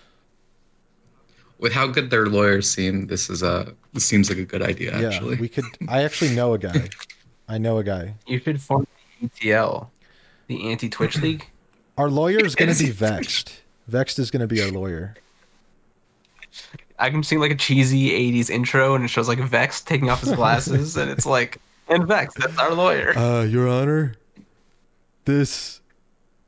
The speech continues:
Speaker 2: doesn't even make any sense. I don't know what he would say.
Speaker 1: We should act-, we should actually film it. Then even if we lose
Speaker 2: Let's
Speaker 1: the
Speaker 2: do it.
Speaker 1: lawsuit, we can
Speaker 2: I'm
Speaker 1: make
Speaker 2: down.
Speaker 1: a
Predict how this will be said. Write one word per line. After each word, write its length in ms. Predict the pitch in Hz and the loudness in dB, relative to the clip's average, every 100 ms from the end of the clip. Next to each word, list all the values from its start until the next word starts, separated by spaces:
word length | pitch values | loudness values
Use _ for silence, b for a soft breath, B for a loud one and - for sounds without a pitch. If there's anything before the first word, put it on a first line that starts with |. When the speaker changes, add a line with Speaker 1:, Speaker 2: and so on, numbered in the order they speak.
| - | -4
Speaker 2:
doesn't 220 | 135 156 | 0 2
even 180 | 147 147 | 2 2
make 220 | 135 127 | 0 0
any 180 | 117 110 | 0 -2
sense. 460 | - 85 - - _ _ _ _ _ _ _ _ _ _ _ _ _ _ - | -2 -6 -8 -18 _ _ _ _ _ _ _ _ _ _ _ _ _ _ -10
I 100 | 101 | -4
don't 120 | 95 | -4
know 80 | 90 | -4
what 120 | - | -4
he 60 | - | -4
would 140 | - | -6
say. 140 | - - 143 143 - - | -12 -16 -16 -20 -10 -2
Speaker 1:
We 80 | - | 0
should 160 | - | 2
act-, 280 | 208 180 - 175 | 0 0 -2 2
we 80 | |
should 200 | 170 - | 2 4
actually 320 | 185 185 - 131 | 2 2 2 0
film 340 | - 196 113 | 2 2 4
it. 160 | 95 92 | 2 2
Then 140 | 123 | 4
even 160 | 123 120 | 4 4
if 40 | |
we 80 | 123 | 4
lose 140 | 113 | 2
Speaker 2:
Let's 160 | 117 117 | 2 2
Speaker 1:
the 40 | 107 | 4
Speaker 2:
do 80 | |
it. 40 | 113 | 4
Speaker 1:
lawsuit, 360 | 117 90 92 | 4 2 0
we 80 | 104 | -2
can 160 | - 98 | -4 0
Speaker 2:
I'm 60 | |
Speaker 1:
make 120 | 131 156 | 2 4
Speaker 2:
down. 160 | |
Speaker 1:
a 40 | 131 | 4